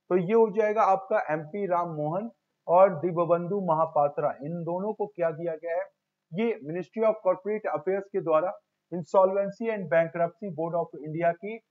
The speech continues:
क्या किया गया है? पर्सनालिटीज के तौर पे अपॉइंटेड किया गया। चलिए,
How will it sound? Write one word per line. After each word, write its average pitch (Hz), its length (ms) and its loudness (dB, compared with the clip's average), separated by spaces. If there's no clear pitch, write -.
क्या 190 140 4
किया 202 240 0
गया 202 140 -4
है? 214 60 -4
पर्सनालिटीज 165 800 -6
के 190 60 -4
तौर 160 240 -2
पे 196 80 -4
अपॉइंटेड 147 560 -2
किया 123 220 -4
गया। 107 180 -10
चलिए, 127 240 -4